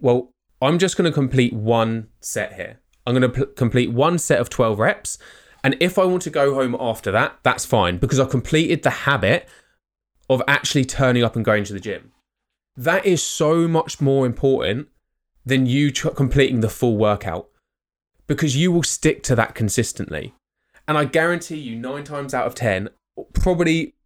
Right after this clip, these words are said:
a hundred percent of the time, you will turn up to the gym 'cause you've made the effort to get there, drive there, um, all of these other things, get changed,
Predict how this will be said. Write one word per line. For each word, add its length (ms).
a 60
hundred 300
percent 200
of 80
the 60
time, 380
you 200
will 120
turn 260
up 140
to 100
the 80
gym 480
'cause 140
you've 100
made 260
the 120
effort 260
to 100
get 300
there, 400
drive 480
there, 360
um, 540
all 200
of 80
these 180
other 140
things, 280
get 200
changed, 640